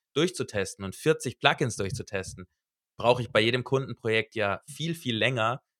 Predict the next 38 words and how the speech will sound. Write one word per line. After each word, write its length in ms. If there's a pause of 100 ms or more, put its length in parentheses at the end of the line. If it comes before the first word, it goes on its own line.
(100)
als 220
wenn 100
ich 80
schon 140
das 140
Wissen 280
habe, 160
okay, 340 (320)
für 200
Multilingualität 960
nehme 160
ich 60
das 180
Plugin, 340
weil 140
damit 220
komme 160
ich 80
gut 120
klar, 200
ich 100
weiß, 180
was 140
es 120
kann. 280 (640)
Und 380
da 160
hilft 340
dann 140
so 60
eine 160
eigene 340
Website 500
brutal. 600 (840)
Weil 200
du 100
ausprobieren 640
kannst. 460